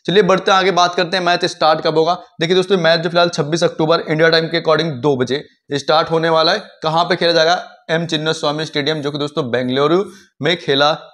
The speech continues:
जाने वाला है। ठीक है, ये ध्यान रखना आपको। अभी रिसेंट कितने मैच इस ग्राउंड पे खेले गए हैं, वो मैं आपको आगे बताऊंगा। उससे पहले रिसेंट फॉर्म आप देख लेते हैं। देखिए, इंग्लैंड टीम ने चार मैच में दोस्तों only एक ही विन किया, तीन लॉस हैं।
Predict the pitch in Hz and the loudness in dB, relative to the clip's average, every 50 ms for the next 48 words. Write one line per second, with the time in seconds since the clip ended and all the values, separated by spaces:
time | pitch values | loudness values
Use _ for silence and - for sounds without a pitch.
0 | _ - 120 135 135 135 127 120 110 104 101 98 101 - 180 185 170 - - - | _ -4 -2 0 0 0 -2 -2 -2 -4 -4 -4 -4 0 0 0 0 -2 -4 -12
1 | - _ _ 131 160 175 156 160 156 160 165 160 151 160 160 160 160 160 180 190 | -20 _ _ -2 0 0 2 0 0 0 0 0 0 0 0 -2 0 -2 -4 -2
2 | - 160 151 151 175 190 175 165 175 170 - 185 170 160 165 147 165 165 165 165 | 0 -2 0 2 2 2 2 2 0 0 0 -4 -4 -4 -4 -4 -2 -2 -2 -2
3 | 165 160 156 160 143 139 151 156 156 143 131 160 - - 147 151 143 151 156 170 | -2 -2 -4 -6 -6 -2 0 0 0 0 -4 -6 -4 -2 -2 0 0 -2 -4 -4
4 | - - _ _ 131 135 143 143 143 143 143 151 143 139 139 143 147 143 139 143 | -8 -14 _ _ -4 -2 0 0 0 0 0 0 0 2 2 2 2 2 2 2
5 | 139 135 139 165 175 - - - _ _ 156 160 160 185 185 196 190 190 180 180 | 0 2 0 -2 -2 -4 -14 -20 _ _ -8 -4 -2 0 2 2 2 2 2 0
6 | 165 160 185 180 160 175 170 170 170 170 165 151 165 160 160 165 160 165 170 175 | 0 -2 -4 -2 0 0 2 2 2 0 2 0 -2 -2 0 -2 -2 -2 -4 -4
7 | 175 170 - _ _ - 151 160 - 151 156 160 156 160 170 180 165 170 175 170 | -4 -10 -18 _ _ -6 -6 -4 -4 -4 -4 -2 0 0 0 -2 -2 -4 -4 -2
8 | 170 180 175 - - 165 147 156 160 160 156 160 156 160 156 156 156 - 151 151 | -4 -4 -6 -2 0 0 2 2 2 2 0 0 0 -2 -6 -6 -2 -2 0 0
9 | 147 147 151 156 - 151 139 127 139 151 147 147 147 143 127 147 156 156 - - | 0 0 -2 -4 -2 -2 -4 -2 -2 -2 -2 -2 -2 -2 -2 -4 -4 -4 -6 -6
10 | 147 143 143 143 139 139 139 135 139 151 - | -4 -4 -2 0 2 2 0 0 -2 -6 -8